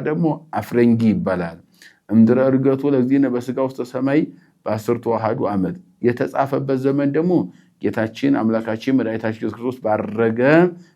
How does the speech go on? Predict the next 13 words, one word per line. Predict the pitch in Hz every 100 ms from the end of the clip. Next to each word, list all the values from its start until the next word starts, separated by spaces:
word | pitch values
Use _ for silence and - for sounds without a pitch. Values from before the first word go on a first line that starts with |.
| -
በአስራ | 104 107 113
አንደኛው | 113 113 110 117 120
ዓመት | 92 95 107
ነው። | 90 85 - _ _ -
ወበአርባዕቱ | 104 120 123 123 131 131 147
ዓመተ | 139 123 127 127 131
መንግሥቱ | 135 135 135 160 139
ለቀላውዲዮስ | 120 - 123 120 120 117 113
ቄሳር፣ | 127 107 101 90 85 _ _ _ _ _ -
ቀላውዲዮስ | 123 127 139 139 135
ቄሳር | 135 131 139
በነገሰ | 135 117 120 120 131 131 - 180 233 - _ _ _ _ _ _ - 80 98 120 135 147 156 - _ _ _ _ -
በአርባ | 117 117 123 123 123